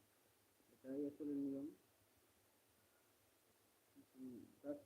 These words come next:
যেটা বলবো, যে কোনো ইউটিউবার হোক, ছোটো খাটো যেই হোক, ভিডিও বানানোর কষ্ট করে, প্রচুর কষ্ট করে। আমি বললাম না, আমার সাতশো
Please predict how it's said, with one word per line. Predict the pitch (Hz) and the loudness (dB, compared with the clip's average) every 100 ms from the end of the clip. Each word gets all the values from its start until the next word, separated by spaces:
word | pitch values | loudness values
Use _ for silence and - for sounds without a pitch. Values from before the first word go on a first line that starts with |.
| 135 | -6
যেটা | 151 165 160 | -6 -2 0
বলবো, | 165 156 156 208 - - - - - - - - 120 | 2 4 2 0 -6 -20 -20 -20 -20 -20 -20 -20 -10
যে | 160 175 | -2 2
কোনো | 214 226 | 4 6
ইউটিউবার | 196 196 180 170 147 | 6 6 6 6 6
হোক, | 175 - - | 2 -2 -8
ছোটো | 147 143 151 | -8 -2 -2
খাটো | 143 135 143 | -2 -2 -2
যেই | 131 131 139 | 0 2 4
হোক, | 131 139 175 - - 127 | 2 0 -2 -10 -18 -10
ভিডিও | 123 131 131 | 0 2 2
বানানোর | 127 131 127 | 0 -2 -4
কষ্ট | 135 - 143 | -6 -8 -4
করে, | 131 143 160 | 0 0 0
প্রচুর | 156 151 160 | -4 -4 -4
কষ্ট | 151 - 143 | -4 -6 -4
করে। | 131 151 220 - - - - - - - - - - - | 0 0 -2 -14 -20 -20 -20 -20 -20 -20 -20 -20 -20 -4
আমি | 143 151 | 2 2
বললাম | 160 165 165 180 | 4 6 6 4
না, | |
আমার | 165 156 156 | 4 2 0
সাতশো | 165 156 - | -4 -10 -10